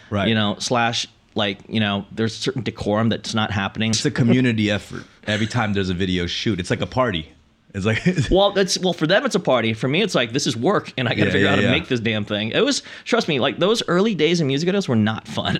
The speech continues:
Speaker 2: <laughs> Like,
Speaker 1: Right.
Speaker 2: like, just, and that's just one example of the complication of, like, trying to get your shit together in, in a completely chaotic situation.
Speaker 1: That's crazy, 'cause you, I mean, you must have built the interesting relationship, 'cause you shot several videos for certain artists, right? Like,
Speaker 2: Yeah.
Speaker 1: um, like, like Ghetto Boys, you,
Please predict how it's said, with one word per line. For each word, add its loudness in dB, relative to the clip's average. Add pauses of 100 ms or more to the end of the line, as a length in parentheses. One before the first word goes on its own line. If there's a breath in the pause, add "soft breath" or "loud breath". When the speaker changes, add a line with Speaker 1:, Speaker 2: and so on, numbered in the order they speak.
Speaker 2:
<laughs> -14
Like, 0 (100)
Speaker 1:
Right. -2
Speaker 2:
like, 0
just, -2 (100)
and 2
that's 2
just -2
one 2
example 0
of 0
the -4
complication -2
of, -2
like, -6
trying -2
to -4
get -4
your -6
shit -6
together -6
in, -4 (360 loud breath)
in -2
a -4
completely -2
chaotic -2
situation. -6 (180)
Speaker 1:
That's -6
crazy, 0
'cause 0
you, -4
I -2
mean, 2
you 2
must 0
have -6
built 0
the -2
interesting -4
relationship, -2
'cause -2
you 2
shot -4
several 0
videos -2
for -4
certain -4
artists, -4
right? -6
Like, -2
Speaker 2:
Yeah. -2
Speaker 1:
um, -4
like, -4
like -4
Ghetto -2
Boys, -2
you, -6